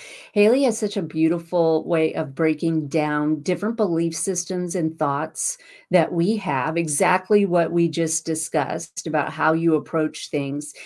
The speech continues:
And she really brings in neuroscience and changing the mindset of, of ourselves. What is it that we think is really going on?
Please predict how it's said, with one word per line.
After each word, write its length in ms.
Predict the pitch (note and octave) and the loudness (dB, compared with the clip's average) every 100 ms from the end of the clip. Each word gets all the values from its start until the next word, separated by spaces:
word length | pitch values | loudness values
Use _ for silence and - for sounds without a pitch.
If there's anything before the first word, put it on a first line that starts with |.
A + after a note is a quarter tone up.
| - - | -10 -2
And 80 | G3+ | 0
she 120 | G#3+ | 2
really 240 | A3 D4 | 4 4
brings 320 | A#3 G#3 G3 | 2 2 2
in 240 | F#3 E3+ D#3+ | 2 2 2
neuroscience 960 | D3+ D3+ F3 - F#3+ F#3 F#3 F#3 - - - _ | 2 0 -4 -6 -6 -6 -6 -6 -8 -10 -18 _
and 220 | F#3+ E3 | 2 2
changing 800 | E3 F#3+ F#3 F#3+ F3 E3+ E3 D#3+ | 2 -2 0 0 0 0 0 0
the 80 | E3+ | 2
mindset 840 | D#3+ D3+ D3+ D3+ - - - - - | 2 2 0 -2 -4 -6 -8 -14 -6
of, 340 | F3+ D3+ C#3 - - | -2 0 -2 -10 -2
of 260 | D#3+ D3 - _ _ | -2 -2 -10 _ _
ourselves. 1000 | E3+ E3+ E3+ - - F#3 D#3 - - - | 4 4 4 0 2 2 2 -2 -10 -6
What 280 | G3+ E3+ G3+ | 0 4 4
is 120 | A#3 | 6
it 140 | G#3+ G#3 | 4 4
that 160 | F#3+ | 0
we 140 | E3 D#3+ | 0 -4
think 480 | - - G3+ G#3 - | -4 0 0 0 -2
is 240 | G3+ E3+ - - F#3+ | -4 -4 -12 -16 4
really 260 | G3+ G3 F#3 | 6 6 2
going 400 | F3+ F3+ F3+ F3 | 2 0 0 0
on? 400 | E3+ E3+ E3+ | 2 2 0